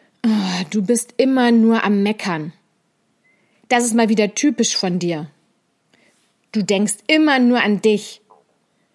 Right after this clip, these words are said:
Immer lässt du den Klodeckel oben. Nie räumst du deine Klamotten weg. Musst du dich schon wieder mit deinen Freundinnen treffen? Musst du schon wieder so einen Krach machen?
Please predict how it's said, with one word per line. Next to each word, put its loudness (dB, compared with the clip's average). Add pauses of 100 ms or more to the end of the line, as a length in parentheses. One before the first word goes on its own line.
(480)
Immer 2
lässt 0
du 0
den 2
Klodeckel 0
oben. -2 (1300)
Nie 4
räumst 2
du 0
deine 2
Klamotten 0
weg. -6 (760)
Musst 2
du 0
dich 2
schon 2
wieder 2
mit 0
deinen 0
Freundinnen 0
treffen? -4 (1200)
Musst 0
du 0
schon 0
wieder 0
so -2
einen 2
Krach -2
machen? -2